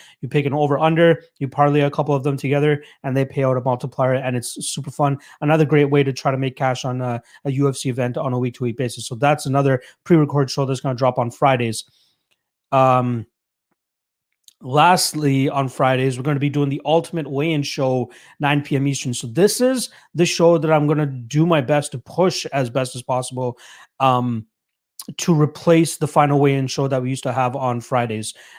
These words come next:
Now, a lot of people were saying, you know, um, a lot of people were saying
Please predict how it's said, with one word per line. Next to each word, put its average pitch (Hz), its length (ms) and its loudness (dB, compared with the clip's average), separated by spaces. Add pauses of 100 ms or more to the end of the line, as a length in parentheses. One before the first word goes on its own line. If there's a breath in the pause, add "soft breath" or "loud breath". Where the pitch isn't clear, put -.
Now, 139 460 4 (280)
a 143 80 -2
lot 151 240 6
of 151 60 -2
people 156 240 2
were 147 100 6
saying, 143 560 0 (460)
you 151 80 0
know, 120 320 -2 (800)
um, 120 560 -2 (1500)
a 120 80 -8
lot 147 220 4
of 160 80 -2
people 151 220 0
were 143 120 2
saying 131 560 -4